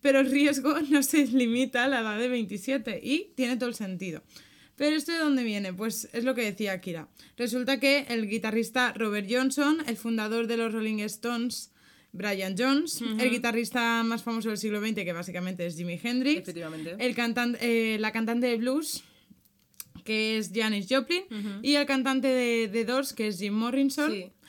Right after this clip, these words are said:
Speaker 1: fueron básicamente los que iniciaron toda esta movida porque todos murieron a los veintisiete entre, bueno, menos Robert Johnson, que murió en mil novecientos treinta y seis,
Speaker 2: Ujú.
Speaker 1: ¿vale? Que es como el primero que se
Speaker 2: Sí.
Speaker 1: conoce porque tiene cosas raras con el diablo y tal, no
Speaker 2: Uy,
Speaker 1: sé qué.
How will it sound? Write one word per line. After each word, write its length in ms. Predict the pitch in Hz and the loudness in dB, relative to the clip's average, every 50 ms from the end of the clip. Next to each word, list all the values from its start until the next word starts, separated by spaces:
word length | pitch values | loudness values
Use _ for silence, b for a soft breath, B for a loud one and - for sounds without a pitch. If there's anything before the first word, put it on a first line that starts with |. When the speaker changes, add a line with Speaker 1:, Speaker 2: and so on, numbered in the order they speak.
| B B B | B B B
Speaker 1:
fueron 320 | _ 269 269 262 269 269 269 | _ 4 4 6 6 4 4
básicamente 460 | 254 262 220 262 254 254 262 233 254 | 2 2 2 0 0 0 0 0 0
los 120 | 220 214 180 | -2 -2 -4
que 80 | 214 | -4
iniciaron 320 | 208 202 185 214 208 214 214 | -6 -4 -4 -4 -4 -4 -4
toda 140 | 226 214 220 | -4 -6 -6
esta 160 | 220 - 233 | -6 -4 -4
movida 320 | 226 233 240 240 269 277 | -2 -2 0 0 -2 -2
porque 200 | 277 254 208 233 | -2 -4 -4 -4
todos 260 | 226 233 226 233 220 | -6 -4 -6 -4 -4
murieron 400 | 220 240 233 247 254 247 262 277 | -2 -2 0 0 0 0 0 0
a 100 | 277 - | 0 -2
los 160 | 214 202 190 185 | -4 -6 -6 -6
veintisiete 640 | 196 202 185 185 180 - 240 226 - 294 269 - 247 | -6 -6 -6 -6 -4 -4 -4 -2 0 -2 -2 0 -2
entre, 480 | 233 220 - 202 226 233 262 277 277 - | -2 -2 -2 -2 -2 0 -2 -2 -4 -6
bueno, 260 | - 233 247 220 208 | -6 -4 -2 -2 -2
menos 480 | 202 220 226 226 220 220 214 214 - - - | -2 -2 -2 -2 -2 -2 -4 -4 -8 -12 -10
Robert 320 | - 226 247 247 269 269 214 | -6 -4 0 0 0 0 2
Johnson, 360 | 269 269 269 262 294 294 294 | 0 0 2 2 0 0 2
que 100 | 294 277 | 2 0
murió 260 | 226 220 226 220 220 | 0 2 0 0 0
en 80 | 220 226 | 0 0
mil 100 | 226 226 | 0 -2
novecientos 500 | 226 226 208 196 220 214 190 220 - - | -2 -4 -4 -6 -6 -6 -6 -8 -10 -10
treinta 340 | - 202 208 208 190 202 196 | -10 -10 -8 -8 -8 -8 -8
y 100 | 190 196 | -8 -8
seis, 340 | - - 247 302 359 - - | -6 -2 -2 -2 -2 -2 -4
Speaker 2:
Ujú. 180 | 214 214 214 196 196 202 B B B B B _ | -4 -4 -4 -6 -10 -14 B B B B B _
Speaker 1:
¿vale? 240 | 233 226 233 247 | 0 0 0 2
Que 100 | 202 262 | 2 2
es 120 | 247 - - | 2 2 0
como 180 | - 262 254 | 0 0 0
el 120 | 254 226 180 | 0 0 0
primero 500 | - 240 240 214 220 220 220 220 226 220 | 0 0 2 2 2 2 2 0 -2 -2
que 100 | 220 214 | -4 -6
se 140 | - 226 220 | -6 -6 -4
Speaker 2:
Sí. 40 | - | -2
Speaker 1:
conoce 360 | 214 208 208 208 185 240 247 | -2 0 0 -2 -2 -4 -2
porque 480 | 214 254 247 - - 208 202 190 185 b b b b b b b b b b | -2 -4 -4 -4 -4 -4 -4 -4 -6 b b b b b b b b b b
tiene 260 | - 240 226 233 247 | 0 2 2 2 2
cosas 280 | 240 254 226 - 233 220 | 0 -2 -2 -2 -2 -2
raras 340 | 202 208 208 214 214 - - | -2 -2 -2 -2 -2 -4 -4
con 100 | 208 196 | -6 -4
el 160 | 190 185 175 | -2 -2 -2
diablo 400 | 180 180 185 214 208 196 185 180 | -2 0 0 0 -2 -2 -2 -2
y 80 | 180 180 | -2 -2
tal, 260 | - 208 208 196 180 | -2 -2 -2 -2 -2
no 100 | 175 190 | -2 -4
Speaker 2:
Uy, 60 | 185 | -2
Speaker 1:
sé 140 | 165 170 160 | -4 -4 -4
qué. 220 | - 196 214 - | -6 -8 -8 -8